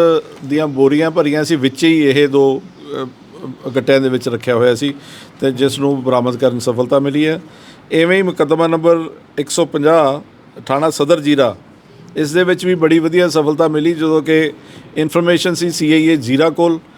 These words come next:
ਤੇ ਐਸ ਐਚ ਓ ਸਦਰ ਜ਼ੀਰਾ ਕੋਲ ਵੀ ਇਹਨਾਂ ਨੇ ਹਰਜਿੰਦਰ ਸਿੰਘ ਤੇ ਗੁਰਜਿੰਦਰ ਸਿੰਘ ਅਤੇ ਇਹਨਾਂ ਦਾ ਸਾਥੀ ਜਿਹੜਾ ਤੀਸਰਾ ਹਜੇ ਗ੍ਰਿਫਤਾਰ ਕਰਨਾ ਬਾਕੀ ਹੈ, ਸੁਰਜੀਤ ਸਿੰਘ, ਵੀ ਇਹ ਉੱਥੋਂ, ਅ, ਯੂ ਪੀ ਤੋਂ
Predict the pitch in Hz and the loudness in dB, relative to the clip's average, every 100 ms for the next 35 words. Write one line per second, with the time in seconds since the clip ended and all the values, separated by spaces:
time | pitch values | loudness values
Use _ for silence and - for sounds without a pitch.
0 | - - - 151 - 143 - 165 - 165 | -20 -20 -4 -4 -2 -2 -2 -2 0 2
1 | 160 151 - - 143 151 143 151 165 151 | 2 -2 -10 -2 2 2 2 2 2 2
2 | 160 156 - - 151 156 165 175 170 160 | -2 -2 -6 -4 -4 -2 -2 0 0 -2
3 | 160 - - - - - - - 131 127 | -2 -6 -14 -20 -20 -20 -20 -6 -4 0
4 | 151 156 180 - 180 175 170 - - 156 | 0 2 0 0 -2 -4 -8 -18 -8 -2
5 | 156 156 156 117 131 123 151 156 160 139 | 0 0 -2 -4 -2 0 0 2 0 0
6 | 143 95 - - - - 147 180 180 180 | -4 -4 -16 -20 -20 -8 -4 0 0 2
7 | 180 170 139 135 165 165 165 160 - 143 | 2 2 -2 -2 -4 -2 0 0 -2 -6
8 | 131 147 151 147 135 151 147 127 131 - | -4 0 0 0 2 2 0 -2 -4 0
9 | 147 135 - 131 139 127 127 - 147 151 | 0 -2 -2 -4 -2 -2 -4 -2 -2 0
10 | 139 113 135 131 156 143 123 - - - | -2 -2 -2 0 0 -2 -4 -16 -20 -20
11 | - - 127 156 - 170 175 180 - 156 | -20 -16 -4 -4 0 0 2 2 -2 -6
12 | - 156 156 156 151 - - 147 135 131 | -2 -2 0 -2 -4 -14 -10 -4 -2 -2
13 | 123 127 160 - 185 180 170 139 | -4 2 2 2 -6 -2 0 0